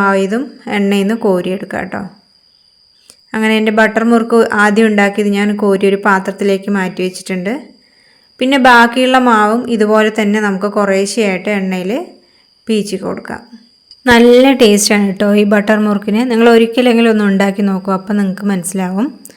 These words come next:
നമ്മുടെ മക്കൾക്ക് ബേക്കറിയിൽ നിന്ന് വാങ്ങിച്ചു കൊടുക്കാണ്ട് നമ്മളെ വീട്ടിൽ തന്നെ ഇങ്ങനെ കുറേശ്ശെയൊക്കെ ഉണ്ടാക്കി കൊടുക്കാമല്ലോ. അങ്ങനെ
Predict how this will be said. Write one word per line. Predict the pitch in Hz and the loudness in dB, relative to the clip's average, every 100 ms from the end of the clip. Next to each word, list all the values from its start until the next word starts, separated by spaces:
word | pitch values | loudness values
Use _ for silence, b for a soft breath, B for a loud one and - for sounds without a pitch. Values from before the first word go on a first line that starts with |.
| b b b b b b b _ | b b b b b b b _
നമ്മുടെ | 226 233 233 | 2 4 4
മക്കൾക്ക് | 220 226 226 220 220 | 4 2 0 2 2
ബേക്കറിയിൽ | 208 208 226 | 0 2 2
നിന്ന് | 226 226 | 4 4
വാങ്ങിച്ചു | 214 208 | 2 0
കൊടുക്കാണ്ട് | 220 214 214 214 220 | -2 0 -2 0 0
നമ്മളെ | 208 208 214 | 2 2 2
വീട്ടിൽ | 214 208 | 0 -2
തന്നെ | 214 214 214 | -4 -2 -2
ഇങ്ങനെ | 214 208 | -2 -2
കുറേശ്ശെയൊക്കെ | 208 208 208 214 214 | 0 0 -2 -2 0
ഉണ്ടാക്കി | 202 202 202 202 | 0 0 -2 -2
കൊടുക്കാമല്ലോ. | 185 190 190 180 175 - _ _ b b b b b | -4 -4 -4 -6 -8 -16 _ _ b b b b b
അങ്ങനെ | 240 240 | 0 2